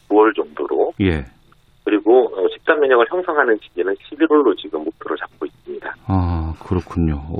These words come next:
Speaker 2: 가을 지나야 될 것 같아서
Speaker 1: 예,
Speaker 2: 계속해서
Speaker 1: 다만
Speaker 2: 좀
Speaker 1: 집단 면역이 되지 않는다 하더라도
Speaker 2: 예.
Speaker 1: 예방 접종이 확대됨에 확대될수록 코로나 일구의 그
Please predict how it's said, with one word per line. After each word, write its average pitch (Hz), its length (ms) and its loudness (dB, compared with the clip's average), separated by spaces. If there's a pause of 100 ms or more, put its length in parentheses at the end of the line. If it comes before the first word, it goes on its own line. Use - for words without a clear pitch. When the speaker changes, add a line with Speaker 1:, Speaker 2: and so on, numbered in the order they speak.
Speaker 2:
가을 92 640 4 (800)
지나야 101 420 0
될 85 140 -4
것 82 160 -6
같아서 80 580 -8
Speaker 1:
예, 85 100 0
Speaker 2:
계속해서 - 320 -4
Speaker 1:
다만 131 220 6
Speaker 2:
좀 - 140 -12
Speaker 1:
집단 214 220 2
면역이 170 480 0
되지 143 220 0
않는다 120 340 2
하더라도 92 640 2
Speaker 2:
예. 90 280 4 (380)
Speaker 1:
예방 147 280 4
접종이 170 380 2
확대됨에 180 680 2
확대될수록 139 880 2 (480)
코로나 165 280 4
일구의 117 560 4
그 - 400 -2